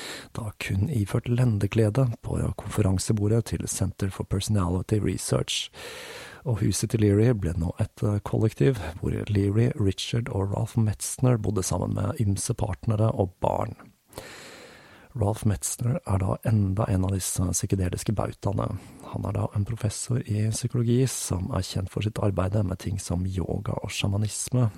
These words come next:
i tillegg til psykedeliske stoffer. Og han har da også skrevet en rekke spennende bøker. Dette førte jo da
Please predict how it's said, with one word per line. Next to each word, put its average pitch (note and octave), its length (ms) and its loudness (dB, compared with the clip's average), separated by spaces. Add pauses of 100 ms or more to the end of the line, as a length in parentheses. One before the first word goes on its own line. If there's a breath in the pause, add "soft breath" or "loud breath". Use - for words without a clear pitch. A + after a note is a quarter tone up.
i F#2+ 160 0
tillegg - 380 -2
til G2+ 100 -6
psykedeliske G#2 560 -2
stoffer. B2 380 -4 (1080 loud breath)
Og G#2 80 -2
han F#2+ 160 2
har F#2+ 80 0
da G#2 80 2
også - 320 -4
skrevet G2 480 -4
en F2+ 240 -4 (160)
rekke - 480 -6
spennende F#2+ 480 -2
bøker. - 460 -8 (2000 loud breath)
Dette - 240 2
førte A2+ 240 4
jo G#2+ 80 8
da F2+ 80 8